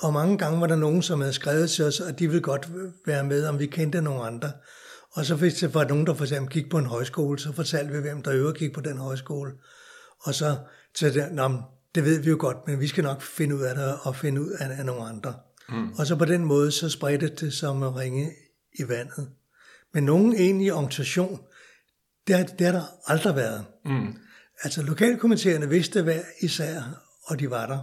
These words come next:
Speaker 2: Mm.
Speaker 1: Og mødtes også, når vi mødtes på atommarcherne, men udover det var der ikke noget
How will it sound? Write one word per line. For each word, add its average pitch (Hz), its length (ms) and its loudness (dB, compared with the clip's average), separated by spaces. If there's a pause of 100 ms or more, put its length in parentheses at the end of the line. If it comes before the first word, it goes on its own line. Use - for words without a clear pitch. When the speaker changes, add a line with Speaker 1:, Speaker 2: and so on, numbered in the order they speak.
(340)
Speaker 2:
Mm. 113 240 -2 (200)
Speaker 1:
Og 135 420 0
mødtes 156 340 4
også, 135 360 -4 (480)
når 147 80 0
vi 131 120 0
mødtes 143 380 2
på 139 300 0
atommarcherne, 147 880 -2
men 131 240 -2
udover 190 300 2
det 156 200 0
var 151 100 0
der 143 60 -4
ikke 151 200 -4
noget 147 280 0